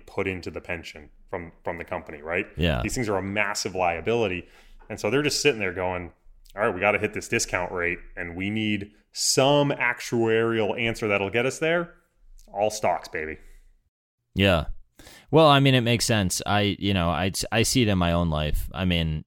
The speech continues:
Speaker 2: if rates were six or seven percent, then maybe I w-, although, I don't know, if rates are that high, then maybe I never get enough motivation to, uh, do this podcast.
Speaker 1: That's
Speaker 2: So
Speaker 1: right.
Speaker 2: I'm glad, I'm glad that they're
Speaker 1: Maybe
Speaker 2: not
Speaker 1: this will
Speaker 2: for me
Speaker 1: be, at the
Speaker 2: personally.
Speaker 1: end of the day,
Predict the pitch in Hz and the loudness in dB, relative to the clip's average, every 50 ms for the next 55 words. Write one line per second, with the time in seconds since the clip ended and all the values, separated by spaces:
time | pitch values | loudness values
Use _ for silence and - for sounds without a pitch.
0 | _ - 107 98 - 104 107 113 117 110 - - 120 110 101 95 90 - - 110 | _ -6 -6 -4 -2 0 2 2 2 2 2 0 0 2 2 2 0 0 0 -2
1 | 101 - - 92 - - 101 95 87 87 82 - 87 85 - - 98 95 87 - | -2 -2 -2 -2 0 0 0 0 0 -2 -2 -2 -2 -2 0 0 0 0 0 0
2 | 90 90 90 92 90 87 87 87 87 90 - - 78 82 69 67 - - - 165 | 0 0 2 2 2 2 2 2 0 -2 -4 -6 -10 -10 -10 -10 -2 4 6 8
3 | 185 185 170 165 156 - - - _ _ _ _ - - 180 208 170 107 98 104 | 10 10 10 8 6 4 -2 -12 _ _ _ _ 0 4 6 8 8 10 10 8
4 | 123 123 - 139 143 139 - - 135 117 107 104 101 107 107 113 110 110 110 101 | 8 6 8 6 6 6 6 6 4 6 6 6 4 4 4 4 4 4 4 4
5 | 98 104 101 104 101 98 95 98 95 101 92 95 92 85 - - 101 98 95 90 | 4 4 4 4 4 4 4 2 2 2 2 0 -2 -2 -2 -2 0 2 2 2
6 | - - 98 101 98 90 90 101 107 - - 98 85 76 - - 98 90 90 87 | 2 2 4 4 4 4 4 2 2 2 2 2 0 0 0 2 2 2 2 2
7 | 87 80 117 135 110 82 - - - 73 71 71 - - 69 - 170 156 - - | 2 2 0 0 0 0 4 6 6 6 6 4 -6 -6 -4 -2 0 0 0 2
8 | 190 180 - 82 80 - - 92 90 87 101 104 110 107 101 90 - - - 110 | 2 2 2 2 0 -2 -2 -2 0 2 4 4 4 2 2 -2 -6 -4 0 0
9 | 110 107 90 113 113 117 120 110 113 104 156 185 202 214 208 208 202 - 196 180 | 2 2 4 4 6 6 6 4 4 6 6 6 8 8 8 8 6 6 4 4
10 | 185 139 123 117 131 135 127 113 131 127 87 80 131 135 139 131 123 117 107 123 | 4 4 4 6 6 6 6 4 2 2 2 2 0 0 -2 -2 -4 0 2 4
11 | 123 110 95 87 85 82 | 4 4 2 0 -2 -6